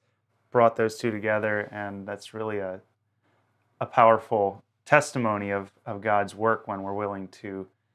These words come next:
to be available. And, uh, I guess one of the questions I have now is, as other people who may live in a place with international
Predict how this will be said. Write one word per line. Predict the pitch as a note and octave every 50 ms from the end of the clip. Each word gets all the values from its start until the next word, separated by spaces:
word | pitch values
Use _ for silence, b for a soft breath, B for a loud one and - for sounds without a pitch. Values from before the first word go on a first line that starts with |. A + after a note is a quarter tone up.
| _ _ _ _ _ _ _ _ _ _ _ _ _ _
to | - - B2 A2+ G#2+
be | G2 - C3+
available. | C3+ A#2 A2+ B2 C#3+ C#3+ B2 F#2+ F2 F#2 F#2+ F#2+ - _ _ _ _ _ _ _ _ _ _ _
And, | - A2+ A2 G#2+ G#2+ G#2 G#2 G#2 G#2 G2+ G2 - - - - _ _ _ _ _ _ _ _ -
uh, | A2+ G#2 G2+ G#2+
I | A2+
guess | A2+ C3+ C3+ -
one | D#3 D3+
of | C3
the | -
questions | - C3+ - - C3 A#2
I | A#2+ A#2 A2
have | A#2 A#2 A2+ A2+ G#2 F#2 G#2
now | A2 C3+ D#3+ E3 D#3 B2+
is, | A2+ A2 G#2+ A2 G#2+ - - - _ _ _ _ -
as | B2+ B2 A#2
other | - D3+ D#3 G3 F#3
people | F3+ - - C3+ B2+ - C3 B2 A#2+
who | A2+ A#2+ A#2+
may | B2+ C#3 C#3 C3+
live | B2+ A#2+ A#2+ A#2+ B2 B2+ A#2+ A2+ G#2+ - - _ _ -
in | B2 A#2 A2+
a | A2 G#2+
place | G#2+ - - - A2+ A2 A2 A2 -
with | A#2 A2+ A2 -
international | A2+ A2 G#2+ G#2+ G#2 G#2 G#2 G#2 - - A2+ G#2+ G#2 G#2 G2+ G2+ G2+